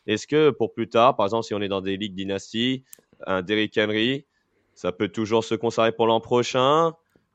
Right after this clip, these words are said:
euh, ou est-ce que on le, on le met définitivement, euh, disponible pour, euh, un autre joueur fantasy, euh, pour, euh, puisque, bah, il n'aura plus, bah, ses milliards par saison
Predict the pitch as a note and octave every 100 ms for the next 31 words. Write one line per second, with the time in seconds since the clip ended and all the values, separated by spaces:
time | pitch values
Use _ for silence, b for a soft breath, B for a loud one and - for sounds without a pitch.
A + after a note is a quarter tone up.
0 | - G2 G2 G2 G2 G2 G2 G2 G2 G2+
1 | G2+ - A2+ A2+ F#2+ F2+ F2 F2 F2 F2+
2 | F2+ F#2 G2 G2+ G#2+ G2 G2+ F#2+ G#2 G#2
3 | G#2+ F#2 F2 F2 F2 F#2+ F#2+ - G2 G#2
4 | A2 F#2 E2+ F#2 F2 E2+ F2 F#2+ - F#2
5 | F2+ F#2 - F2+ F#2 E2+ F#2+ G2+ E2+ -
6 | E2 D#2+ D#2+ D#2 _ _ _ - F2 -
7 | F2+ F#2 D#2 D#2 D#2 D2+ D2+ _ _ -
8 | F#2 F#2 F2+ F2+ - G2 G#2+ b b -
9 | E2+ E2 - F2+ G2+ G2 F#2+ G2+ G#2 F2+
10 | F#2 - G2 F2+ G2 G#2 A2